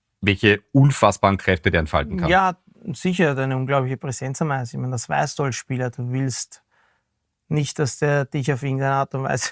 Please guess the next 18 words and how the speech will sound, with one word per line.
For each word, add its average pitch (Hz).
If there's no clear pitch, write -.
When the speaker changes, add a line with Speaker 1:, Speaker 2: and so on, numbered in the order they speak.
Speaker 2:
<laughs> -
berührt, 143
weil 135
wenn 185
er 165
dich -
berührt, 151
tut's -
weh, 185
<laughs> 233
meistens. 147
Äh, 139
ja, 117
ich -
glaub, 127
der 127
hat 127
einfach, 135